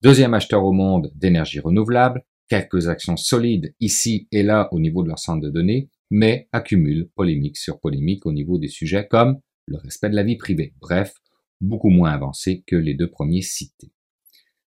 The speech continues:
Maintenant Amazon, gros morceau. Reconnu comme pollueur par excellence,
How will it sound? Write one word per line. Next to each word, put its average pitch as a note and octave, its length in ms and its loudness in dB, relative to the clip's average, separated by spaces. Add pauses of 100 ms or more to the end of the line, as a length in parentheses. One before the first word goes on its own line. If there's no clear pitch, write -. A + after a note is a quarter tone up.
(120)
Maintenant A#2 320 4
Amazon, E2+ 440 2
gros E2 440 2
morceau. C3 420 -2 (720)
Reconnu B2 500 4
comme A2+ 300 0 (100)
pollueur A#2 720 2
par E2+ 320 -2 (200)
excellence, A2+ 760 -2